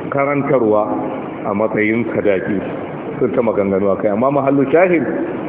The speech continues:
shine muna son mu nuna irin talauci da kuma rashin babu a wancan lokaci.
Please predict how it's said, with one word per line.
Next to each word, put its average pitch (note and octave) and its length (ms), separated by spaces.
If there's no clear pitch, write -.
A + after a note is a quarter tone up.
shine B2 180
muna B2 320
son B2 160
mu A2+ 80
nuna A2+ 640
irin B2 260
talauci B2 480
da G#2+ 80
kuma B2+ 300
rashin B2+ 440
babu C3 340
a - 60
wancan G#2+ 360
lokaci. G2 420